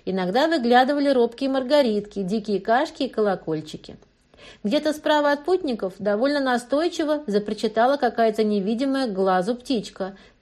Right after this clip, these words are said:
Циу, циу, циу. Ничто больше не нарушало полного безмолвия этого заповедного уголка. Слева от монастырской стены, метрах в пятистах, высились древние курганы.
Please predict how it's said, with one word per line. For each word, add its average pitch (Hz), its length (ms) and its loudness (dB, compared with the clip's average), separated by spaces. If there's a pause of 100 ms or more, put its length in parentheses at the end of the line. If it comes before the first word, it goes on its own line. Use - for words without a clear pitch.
Циу, 349 480 -2
циу, 285 460 -4
циу. 190 420 -6 (520)
Ничто 240 380 0
больше 302 300 0
не 277 100 -2
нарушало 240 540 2
полного 208 440 2
безмолвия 220 760 0
этого 196 420 0
заповедного 202 840 0
уголка. 175 600 -4 (720)
Слева 311 380 2
от 302 100 2
монастырской 285 680 0
стены, 294 400 -2 (160)
метрах 240 380 -2
в - 60 -20
пятистах, 233 760 -6
высились 294 460 -2
древние 254 480 2
курганы. 180 680 -2